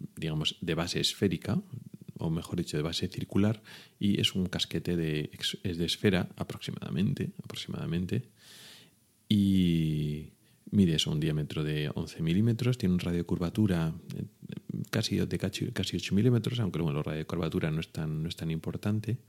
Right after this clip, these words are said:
y, eh, es un, tiene un grosor que varía. En el centro de la córnea es donde esta es más delgada y mide poco más de medio milímetro,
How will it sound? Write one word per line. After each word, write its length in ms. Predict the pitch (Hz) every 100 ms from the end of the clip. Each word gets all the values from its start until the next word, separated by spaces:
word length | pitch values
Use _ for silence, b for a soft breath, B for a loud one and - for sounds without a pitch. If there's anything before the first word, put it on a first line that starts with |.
| b b b b b b _ _ _ B B B B B _
y, 340 | - 127 139 -
eh, 380 | 95 90 82 -
es 380 | - 95 92 -
un, 320 | 101 98 95
tiene 200 | 90 104
un 60 | 101
grosor 600 | 101 104 - 120 123 - - _
que 120 | 90
varía. 520 | 87 87 92 90 101 - B B B B B B -
En 340 | - 87 85
el 220 | 82 80
centro 540 | - - 120 117 107 110
de 80 | 107
la 160 | 107
córnea 320 | 120 110 87
es 100 | 85 87 -
donde 580 | 90 90 85 82 78 -
esta 220 | - 95
es 100 | 90
más 140 | 90
delgada 540 | 92 95 113 110 120 - B B B
y 120 | -
mide 340 | 101 104 107 110 - _ -
poco 240 | 120 -
más 180 | 101 95
de 80 | 90
medio 220 | 90 92
milímetro, 640 | 107 120 131 123 117 143